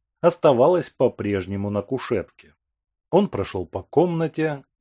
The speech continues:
толкнул в камине головешку, которая высунулась наружу, и только тут заметил её.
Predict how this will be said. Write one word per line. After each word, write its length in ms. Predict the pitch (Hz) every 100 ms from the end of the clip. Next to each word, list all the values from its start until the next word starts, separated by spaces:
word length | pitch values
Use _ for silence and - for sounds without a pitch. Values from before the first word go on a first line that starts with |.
| _
толкнул 400 | 110 107 160 214
в 100 | -
камине 420 | 135 131 170 156
головешку, 760 | 123 123 117 95 87 82 - 82
которая 400 | - - 95 90
высунулась 580 | 95 92 98 92 90 -
наружу, 580 | 104 175 165 185 - _
и 120 | 208
только 500 | - 165 147 - 123
тут 420 | - - 180 - _ -
заметил 520 | 110 110 95 85 92
её. 340 | 101 104 78